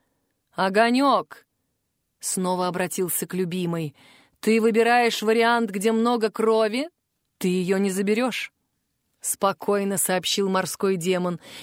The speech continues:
«Извини», — развёл я руками, — «уже забираю». Эти руны на её теле. Я наносил их. В них пульсировала моя магия, и я подобрался сейчас достаточно близко, чтобы захватить невидимые нити того,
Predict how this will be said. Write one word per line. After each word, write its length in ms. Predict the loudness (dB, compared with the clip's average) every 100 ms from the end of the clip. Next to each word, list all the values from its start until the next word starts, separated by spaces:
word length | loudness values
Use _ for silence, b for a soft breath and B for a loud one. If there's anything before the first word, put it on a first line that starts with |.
| 0
«Извини», — 680 | 0 2 4 4 4 2 2
развёл 400 | 0 0 0 2
я 140 | 0
руками, — 440 | 0 0 0 2
«уже 420 | 2 2 2 2 2
забираю». 720 | 0 0 0 0 -2 -6 -12 _ _ _ _ _ _ _ -8
Эти 280 | -6 -2
руны 400 | -2 0 0 0
на 100 | -2
её 300 | -2 -2 -4
теле. 480 | -4 -2 -2 -2 -6 -14 B B B B
Я 220 | -4 0
наносил 640 | 0 -2 -2 -4 -2 -4
их. 480 | -4 -8 -12 -14 -20 B B -8
В 140 | -2
них 280 | 2 2 0
пульсировала 720 | -2 -2 -2 -2 -2 -2 -2 -2
моя 300 | 0 0 0
магия, 560 | 2 0 -2 -4 -4
и 140 | -4 -2
я 200 | -2 0
подобрался 600 | 0 0 2 0 0 -4
сейчас 380 | -4 0 0
достаточно 680 | 0 -2 0 0 0 0 0
близко, 460 | 2 2 0 0 -4
чтобы 320 | 0 0 2
захватить 600 | 0 0 -2 0 -2 0
невидимые 520 | 0 2 0 2 2
нити 260 | 2 0 0
того, 380 | 0 2 2